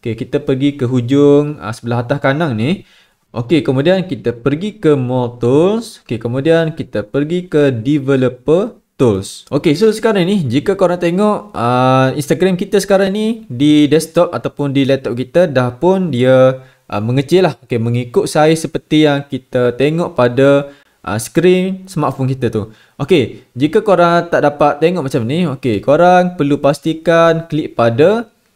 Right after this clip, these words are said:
ah, ikon device telefon di sini. Okey, smartphone di sini. Okey, jika korang perhatikan dia ada dua fungsi di sini.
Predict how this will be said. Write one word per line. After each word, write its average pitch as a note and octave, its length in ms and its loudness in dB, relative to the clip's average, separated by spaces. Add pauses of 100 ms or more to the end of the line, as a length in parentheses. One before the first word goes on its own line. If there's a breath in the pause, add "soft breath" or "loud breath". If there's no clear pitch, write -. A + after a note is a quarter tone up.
(200)
ah, A#2+ 320 -4
ikon G3 880 2
device D#3+ 640 0
telefon C#3 400 -2
di A#2+ 80 -4
sini. G#2+ 320 -6
Okey, F3 240 -6
smartphone C3 400 -4
di A#2+ 80 -6
sini. G2+ 180 -4 (320 soft breath)
Okey, C3 160 -4
jika D#3+ 240 0
korang D3 240 0
perhatikan D#3 560 -2
dia B2 240 0
ada A#2+ 240 2
dua C#3 240 0
fungsi D3 400 -4
di G#2+ 80 -2
sini. A2+ 400 -6